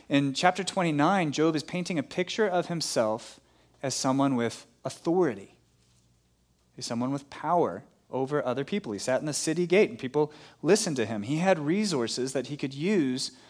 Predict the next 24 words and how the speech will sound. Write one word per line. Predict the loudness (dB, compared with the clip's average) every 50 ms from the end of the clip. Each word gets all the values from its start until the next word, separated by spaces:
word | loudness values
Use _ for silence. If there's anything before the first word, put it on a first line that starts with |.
| -20 _ _
to | -14 -6
bless | -2 2 2 2 2 0
people | -4 -6 -4 -2 0 0 0 0 -4 -8 -16 -20 -20 -20 _ _ _
that | 2 2 4
were | 4 4 4
in | 4 4 4
need. | 4 4 4 2 2 0 -8 -16 -20 _ _ _ _ _ _ _ _ _ _ _ _ _ _ _ -20 _ _ _ _
Look | -2 2 2
at | 2 4
chapter | 4 2 2 2 -4
twenty-nine, | -4 -2 -2 0 2 0 2
verse | 2 0 -2
twenty-five. | -2 -2 -2 -2 -2 0 4 4 4 4 2 -2 -2
Job | 0 0 0 0
says, | 0 0 2 2 0 -2 -8 -14 -20 -20 -20 _ _
"I | 4 4 6 6 4
chose | 2 0 2 4 4 4 4 4 4
their | 4 4 4
way | 4 4 4 6 6 6 6 4 2
and | 2 0 -2 -4 -2
I | 0 2 2 2 2 2
sat | 0 0 2 4 4 4 2 2
as | 0 -2 -2 -2 -4
chief, | -4 -2 -2 -2 -2 -2 -4 -6 -10 -14 -18 -20